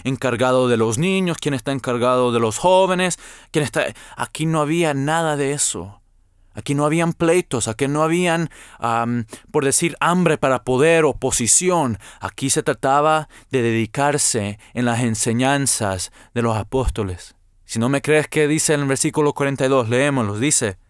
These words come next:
"Y se dedicaban continuamente a las enseñanzas de los apóstoles." También ellos continuamente se dedicaban a la comunión, el partimiento del pan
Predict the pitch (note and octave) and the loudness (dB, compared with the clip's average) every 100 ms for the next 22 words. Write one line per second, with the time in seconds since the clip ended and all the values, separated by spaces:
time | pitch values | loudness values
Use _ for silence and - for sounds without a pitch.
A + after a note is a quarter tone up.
0 | _ - D#3 E3 D#3 D#3 D3 E3 F#3 A3 | _ -4 0 2 2 2 2 2 4 4
1 | A3 G#3 - D#3 C#3+ - A3 A3+ A3+ G#3 | 0 -4 -4 -2 -2 -2 0 2 2 2
2 | A#3 A3+ - G2+ F2+ _ - C#3 C3+ D3 | 0 -2 -6 -10 -10 _ -2 0 2 0
3 | B2+ C3 C3+ F3 F#3 F#3+ F#3+ D#3+ D3 B2+ | 0 0 2 2 2 2 0 0 0 0
4 | A#2 - D#3 D3 C3 A#2 G#2 - - - | -2 0 0 0 0 -2 -2 -8 -12 -6
5 | A2+ C3+ F3 D3+ _ - C#3+ D#3+ - D3+ | -2 0 -2 -6 _ -2 0 2 0 -4
6 | A#2 F3+ F3+ F#3+ F#3 D3+ D3 C3+ B2 C#3 | -2 0 0 0 0 -2 0 0 0 0
7 | D#3+ E3+ - B2+ A2+ B2 A2+ A2 A#2+ D#3 | 2 -2 -2 -4 -2 -4 -2 -2 0 -2
8 | G#3 _ - C#3 - B2+ - C3 C3+ D#3+ | -4 _ -6 -4 -2 -2 -2 -4 0 -2
9 | F3 F3+ F3 F3+ _ - C3 A#2 D3 F#3 | 0 0 0 -2 _ -4 -4 0 2 2
10 | A3 | 0